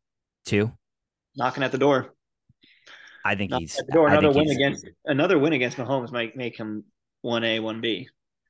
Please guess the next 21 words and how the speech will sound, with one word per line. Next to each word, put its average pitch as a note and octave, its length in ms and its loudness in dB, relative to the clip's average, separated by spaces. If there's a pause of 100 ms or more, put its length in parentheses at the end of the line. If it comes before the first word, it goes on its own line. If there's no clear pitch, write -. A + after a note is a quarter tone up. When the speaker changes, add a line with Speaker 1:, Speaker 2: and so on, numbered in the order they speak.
(120)
Speaker 2:
to - 80 -20
be G#2 80 -8
honest A2 260 -8
with - 120 -16
you. G1+ 140 -14 (1600)
Speaker 1:
Yeah, G#2 160 2
I G2 80 2
mean, A2 180 0
talent-wise, G2 1160 -2 (120)
Mahomes G2 480 -4
is F#2+ 380 -10 (160)
probably G2 540 0
just F#2+ 420 -2 (600)
super G2 240 -2
unique, F#2 500 0 (100)
but, F2 220 0
like, E2 320 -6 (1120)
just - 400 -6
Joe F#2 180 2
Burrow F#2 480 2
is E2+ 540 -6